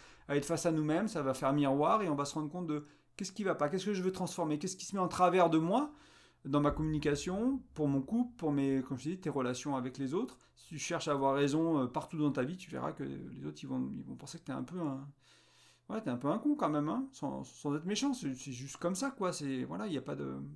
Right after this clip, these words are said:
sans, sans jugement, vraiment, c'est, moi, je te dis encore une fois, à ce moment-là, si, quand je le fais, ben voilà, c'est,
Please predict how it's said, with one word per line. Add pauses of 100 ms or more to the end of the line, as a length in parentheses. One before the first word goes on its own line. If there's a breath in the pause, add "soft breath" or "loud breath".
sans,
sans
jugement,
vraiment,
c'est, (100)
moi,
je
te
dis
encore
une
fois,
à
ce
moment-là,
si,
quand
je
le
fais, (600 soft breath)
ben
voilà, (100)
c'est,